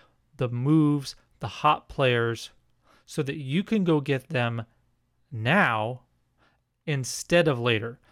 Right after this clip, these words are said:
You can pick them up free, first come, first serve, free agent. You don't have to buy any waivers. Your, your competition goes to waivers on Tuesday to make some bids, whatever.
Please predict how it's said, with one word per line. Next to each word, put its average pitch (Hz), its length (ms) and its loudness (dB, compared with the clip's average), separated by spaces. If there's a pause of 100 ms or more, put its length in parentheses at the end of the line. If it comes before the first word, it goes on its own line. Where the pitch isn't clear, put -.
(120)
You 147 140 -2
can 190 140 0
pick 180 220 -4
them 147 180 0
up - 320 -4
free, 139 420 0
first - 380 -2
come, 147 200 -2
first - 360 -6
serve, 143 320 -2
free 127 360 -10
agent. 151 520 0 (360)
You 120 100 -12
don't 156 200 0
have 156 220 0
to 143 80 -4
buy 139 300 0
any 127 120 -4
waivers. 143 680 0 (340)
Your, 135 240 -2 (280)
your 143 280 -4 (100)
competition 160 840 -2
goes 156 400 2
to - 160 -8
waivers 135 440 0
on 120 180 -6
Tuesday 143 680 -2 (640)
to - 140 -8
make 135 320 -2
some 127 240 -6
bids, 143 480 2 (100)
whatever. 135 560 0